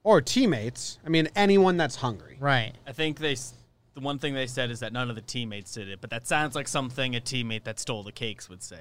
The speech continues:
Speaker 2: Ooh,
Speaker 3: so
Speaker 2: that's
Speaker 3: I don't know.
Speaker 2: true.
Speaker 3: That was
Speaker 2: See,
Speaker 3: the
Speaker 2: I've
Speaker 3: only
Speaker 2: got,
Speaker 3: detail I
Speaker 2: in
Speaker 3: saw.
Speaker 2: my head, all the teammates were together before the cake thing.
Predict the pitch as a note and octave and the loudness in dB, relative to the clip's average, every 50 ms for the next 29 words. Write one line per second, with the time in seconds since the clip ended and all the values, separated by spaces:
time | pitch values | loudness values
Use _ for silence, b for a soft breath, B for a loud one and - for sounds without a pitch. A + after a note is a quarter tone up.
0 | - D#3+ D#3 D#3+ D#3+ D3+ D3+ D3+ - - - - D#3+ D3+ D3 D3 C#3+ C#3 - _ | 0 4 6 6 8 8 6 6 4 2 2 4 6 6 6 4 2 0 -6 _
1 | _ _ _ _ _ _ _ - B2 A#2+ F3 F#3 F3 F3 F#3 F#3+ G3+ A3 G3 C#3+ | _ _ _ _ _ _ _ -6 0 6 8 8 8 8 8 8 8 6 6 6
2 | B2 B2 B2+ A#2+ A2+ G#2+ G#2 A#2 D#3 F3+ F#3 G3 G3 F3+ D#3+ D3+ E3+ F3 D3+ C#3 | 2 -4 -8 -8 -8 -6 -2 0 2 4 6 6 6 6 6 6 6 6 6 6
3 | C3+ C3+ C3 C#3 C3 - D3 C#3+ C#3 C3+ B2+ - - C3 B2+ A#2+ - - A#2+ A2+ | 4 4 2 0 -2 0 0 0 2 0 0 -2 -2 -6 -6 -6 -6 -6 -6 -4
4 | A#2 A#2 B2+ C3+ D3 D#3 D#3+ C#3+ C3 A#2 - - - B2+ B2 B2+ B2+ C3 C3 B2+ | -2 0 2 2 2 2 2 0 -4 -8 -8 -6 -4 -2 0 0 0 0 0 -2
5 | - C#3 B2 - - C3+ C#3+ D3 - - D#3+ E3 E3+ F3+ F#3 | -4 -6 -6 -2 0 0 0 -2 -2 0 2 2 2 0 -2